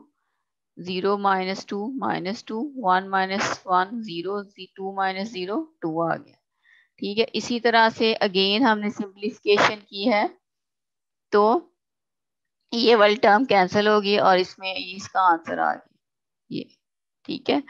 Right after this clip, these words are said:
अब मैंने ये दोनों जो आपके पास आए इसको मजीद simplify कर लेना, इस, यहाँ पर नहीं किया हुआ लेकिन आप लोग कर लेना। इसको टू पे divide किया है तो आपके पास आ गया है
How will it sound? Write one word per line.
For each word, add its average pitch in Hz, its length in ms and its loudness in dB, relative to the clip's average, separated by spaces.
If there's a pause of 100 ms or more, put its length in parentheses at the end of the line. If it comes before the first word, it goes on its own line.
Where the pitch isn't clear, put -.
(880)
अब 208 180 4
मैंने 220 300 0
ये 220 160 2
दोनों 202 320 0
जो 208 160 -2
आपके 190 340 2
पास 190 300 0
आए 196 260 -2
इसको 208 220 -8
मजीद 208 320 -8
simplify 208 680 -2
कर 190 220 -2
लेना, 185 300 -6
इस, 196 100 -6 (160)
यहाँ 185 280 -2
पर 190 200 -2
नहीं 180 180 -10
किया 180 260 -4
हुआ 185 180 0
लेकिन 175 320 -10
आप 170 260 -4
लोग 175 80 -14
कर 170 260 -8
लेना। 180 220 -16
इसको 190 240 -10
टू 180 200 -14 (100)
पे 202 100 -2
divide 190 400 -2
किया 185 360 -6
है 190 240 -4 (440)
तो 196 200 -4 (120)
आपके - 340 -2
पास 180 340 -2
आ 170 160 0
गया 165 200 -8
है 202 220 -10